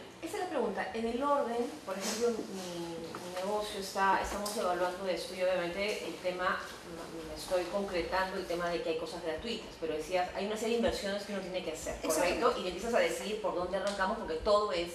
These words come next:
Speaker 1: inversión.
Speaker 2: Exacto.
Speaker 1: Y es necesario, pero tienes que priorizar de acuerdo a tu negocio.
Speaker 2: Así es.
Speaker 1: Y nos decía el diseñador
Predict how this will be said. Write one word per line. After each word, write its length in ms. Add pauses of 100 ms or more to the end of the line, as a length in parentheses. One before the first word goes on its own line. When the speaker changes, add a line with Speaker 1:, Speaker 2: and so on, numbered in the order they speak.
(100)
Speaker 1:
inversión. 400 (180)
Speaker 2:
Exacto. 380
Speaker 1:
Y 60
es 60
necesario, 560
pero 160
tienes 180
que 80
priorizar 440
de 60
acuerdo 240
a 80
tu 100
negocio. 500
Speaker 2:
Así 200
es. 200 (460)
Speaker 1:
Y 120
nos 140
decía 320 (160)
el 220
diseñador 560